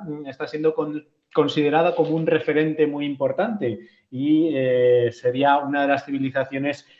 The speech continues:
más antiguas de, de Sudamérica. Bueno, en este caso, eh, las construcciones que han encontrado los arqueólogos superarían en antigüedad,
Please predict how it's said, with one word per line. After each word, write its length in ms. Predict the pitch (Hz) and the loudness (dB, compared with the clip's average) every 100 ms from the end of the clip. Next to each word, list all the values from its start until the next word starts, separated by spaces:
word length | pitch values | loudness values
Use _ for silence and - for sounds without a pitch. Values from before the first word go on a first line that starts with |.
| _ | _
más 340 | 131 135 143 151 | -4 0 0 0
antiguas 680 | 139 135 165 160 139 127 | 0 4 4 6 4 4
de, 280 | 143 139 135 | 0 0 0
de 120 | 131 | -2
Sudamérica. 680 | 127 139 127 131 208 208 135 | -4 0 0 2 0 0 -2
Bueno, 320 | 135 156 117 - _ - | -2 -2 -4 -10 _ -8
en 180 | 131 147 | -4 -4
este 320 | - 175 165 | -2 0 2
caso, 520 | 185 185 202 233 - - _ - | 2 0 0 -2 -2 -16 _ -4
eh, 840 | 147 139 135 131 131 131 127 127 127 156 | 0 2 4 4 4 4 2 0 -4 -4
las 280 | 143 131 - | 0 0 0
construcciones 800 | 143 127 131 120 - 170 202 - | -2 -2 -4 -6 2 2 2 0
que 100 | 147 | -2
han 100 | 143 | -2
encontrado 500 | 143 143 143 139 143 | -2 -4 0 0 2
los 260 | 139 139 196 | 0 -2 -2
arqueólogos 720 | 151 131 143 143 156 185 - _ | -2 -2 0 4 4 4 0 _
superarían 840 | - - 147 156 135 135 165 165 156 | -10 -2 0 2 4 4 2 0 -2
en 100 | 147 | -8
antigüedad, 600 | 139 139 131 131 160 | -12 -8 -2 0 0